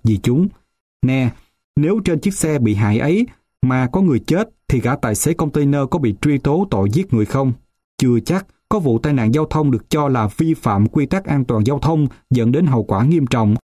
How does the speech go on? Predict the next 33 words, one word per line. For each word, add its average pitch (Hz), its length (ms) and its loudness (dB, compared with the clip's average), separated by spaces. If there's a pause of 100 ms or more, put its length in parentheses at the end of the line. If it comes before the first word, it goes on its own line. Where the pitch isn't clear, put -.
(120)
Kẻ 123 140 0
gây 175 160 0
tội 120 220 0
ác 180 220 0 (160)
cùng 120 240 2
lắm 139 260 2
là 143 160 0
đi 139 140 2
tù 117 360 0
một 107 280 0
thời 110 200 0
gian 135 240 2
ngắn 175 380 2
rồi 117 160 0
được 104 200 0
cầm 101 200 0
lái 113 220 2
trở 135 200 0
lại. 104 300 0 (420)
Phải 107 120 0
không 131 200 0
bác 147 160 -2
Tài? 104 280 0 (960)
Câu 147 120 0
hỏi 131 180 0
dành 113 240 2
riêng 139 180 0
cho 143 140 0
tôi 151 400 0 (420)
vẫn 123 140 0
còn 113 200 0
bức 160 120 0
xúc. 220 260 -4